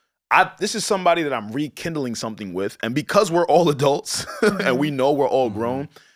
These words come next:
Speaker 1: it's okay to think that, yo, she would assume, all right, cool, like, he's probably had some very tumultuous times in his life where he's been a part of certain shit, but
Speaker 3: Mm-hmm.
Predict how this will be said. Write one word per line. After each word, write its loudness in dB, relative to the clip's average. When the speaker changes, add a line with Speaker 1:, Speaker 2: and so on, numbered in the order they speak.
Speaker 1:
it's -4
okay 2
to 4
think -4
that, 2
yo, 4
she -6
would -2
assume, -6
all 4
right, 4
cool, 0
like, -2
he's -8
probably 2
had 2
some -6
very 0
tumultuous -6
times -4
in -8
his -8
life -2
where -4
he's -6
been -8
a -6
part -2
of -6
certain -10
shit, -10
but -6
Speaker 3:
Mm-hmm. -16